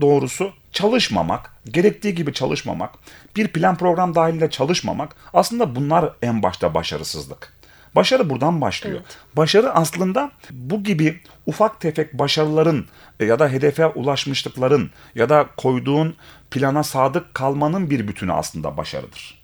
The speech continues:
Speaker 2: Hı hı.
Speaker 1: Dolayısıyla ben öğrencinin kazanıp kazanamamasından ziyade, çünkü o en son iş, bu benim dediğim o, e, ilk başta koyduğun hedefler, çalışma programın, hedef soru sayısı,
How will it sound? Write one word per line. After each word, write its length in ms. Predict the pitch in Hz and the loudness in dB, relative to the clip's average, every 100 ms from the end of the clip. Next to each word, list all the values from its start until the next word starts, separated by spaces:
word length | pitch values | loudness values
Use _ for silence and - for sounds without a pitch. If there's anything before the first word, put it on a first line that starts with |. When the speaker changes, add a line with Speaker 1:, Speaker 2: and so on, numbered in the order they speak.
| - | -14
Speaker 2:
Hı 60 | |
hı. 80 | - | -4
Speaker 1:
Dolayısıyla 600 | 131 160 175 247 226 208 - - - - | -2 0 -2 -4 -4 -4 -6 -20 -20 -8
ben 340 | 151 202 214 - - - _ | 4 4 4 -4 -20 -20 _
öğrencinin 640 | 147 156 170 170 180 208 | 4 4 4 0 -2 -2
kazanıp 440 | - 160 151 185 - | 0 0 0 -2 -2
kazanamamasından 840 | 143 156 175 143 113 - 92 87 | 0 0 0 -2 -4 -4 -4 -4
ziyade, 520 | 87 147 196 131 156 - - - | -4 -4 -2 -2 -4 -8 -20 -10
çünkü 200 | - 175 | -2 6
o 140 | 196 - | 6 6
en 160 | 185 | 2
son 200 | 214 185 | 2 0
iş, 340 | 202 247 - - - | 0 -2 -6 -14 -8
bu 100 | 139 | 0
benim 260 | 151 175 | 2 2
dediğim 320 | 170 170 180 156 | 0 2 0 0
o, 240 | 156 170 _ - - _ - | -2 -2 _ -20 -20 _ 0
e, 360 | 110 95 101 - | 2 2 -2 -4
ilk 220 | 180 - | -4 0
başta 300 | 147 - 147 | -2 0 -4
koyduğun 340 | - 135 127 | 0 0 0
hedefler, 540 | 131 120 127 143 151 - _ - - _ _ | -2 0 -2 0 -2 -2 _ -20 -20 _ _
çalışma 420 | - 107 120 139 | -2 -2 0 -2
programın, 500 | 151 147 143 139 98 - _ _ | 2 2 2 0 -2 -8 _ _
hedef 280 | 110 101 120 | -6 -2 -4
soru 240 | - 98 | -2 -4
sayısı, 540 | 120 147 143 - 131 | 0 -2 -2 -4 -6